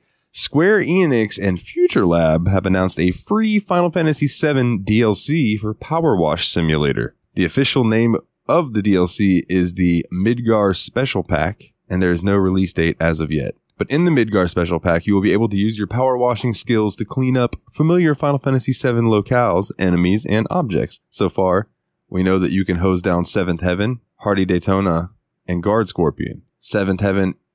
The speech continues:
is the name of Tifa's bar, as well as the Avalanche H Q. The Hardy Daytona is Cloud's motorcycle,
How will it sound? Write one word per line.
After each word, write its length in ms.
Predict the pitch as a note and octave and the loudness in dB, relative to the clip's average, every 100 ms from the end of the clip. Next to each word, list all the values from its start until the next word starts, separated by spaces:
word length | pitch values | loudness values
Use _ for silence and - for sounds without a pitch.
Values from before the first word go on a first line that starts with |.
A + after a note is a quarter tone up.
| - | -2
is 200 | D#3+ F3+ | 0 0
the 100 | B2 | 0
name 180 | A2 F#2 | 0 0
of 100 | F2 | 0
Tifa's 300 | A#2 G2 F2 | -2 -2 -2
bar, 280 | G#2 G#2 F2+ | 0 2 2
as 180 | F2 | 0
well 220 | F#2 A2 F2+ | 0 0 2
as 340 | F2+ F2 - - | 0 -2 -6 -10
the 200 | F#2 F2+ | -4 0
Avalanche 560 | F#2+ F#2 F2 F2 E2+ - | 0 0 0 -2 -6 -4
H 260 | F2 - - | -4 -4 -6
Q. 320 | A2 D#2 C2+ _ _ | -2 0 -2 _ _
The 60 | G#2 | -4
Hardy 260 | A2 G#2+ F#2 | -2 0 0
Daytona 460 | G2 G#2 A#2+ G#2 | 0 0 0 2
is 140 | F2 E2 | 0 -2
Cloud's 360 | - F#2+ F2 | -2 -2 0
motorcycle, 800 | F#2 G2+ F#2+ F2 E2 F2 E2+ - | 0 0 0 0 0 0 -2 -4